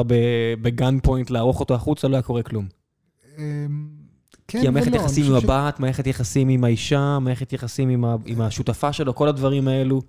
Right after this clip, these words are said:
Speaker 2: אבל אני חושב שרום-, ש-, שהדמות של, של דורי הייתה צריכה גם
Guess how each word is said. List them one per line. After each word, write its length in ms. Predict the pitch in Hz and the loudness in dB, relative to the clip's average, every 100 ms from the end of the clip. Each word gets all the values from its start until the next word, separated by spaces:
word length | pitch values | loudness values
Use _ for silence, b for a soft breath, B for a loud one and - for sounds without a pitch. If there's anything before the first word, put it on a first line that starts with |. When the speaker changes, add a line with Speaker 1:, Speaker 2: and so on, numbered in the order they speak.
| _ _ _ _ - | _ _ _ _ -6
Speaker 2:
אבל 100 | 131 | -2
אני 80 | 139 | -2
חושב 120 | 170 | -4
שרום-, 400 | - 185 185 190 | -2 0 0 -4
ש-, 140 | 147 165 156 | -6 -6 -6
שהדמות 680 | - - 131 127 127 151 160 | -10 -6 -6 -6 -6 -6 -6
של, 340 | - 165 147 127 _ | -8 -8 -8 -12 _
של 200 | - 127 | -14 -12
דורי 600 | 120 143 156 170 165 - - | -8 -8 -6 -8 -10 -12 -14
הייתה 260 | 120 143 | -12 -10
צריכה 500 | 143 143 135 - 131 123 - 113 | -10 -10 -14 -10 -10 -10 -16 -8
גם 360 | 135 139 143 | -4 -2 -4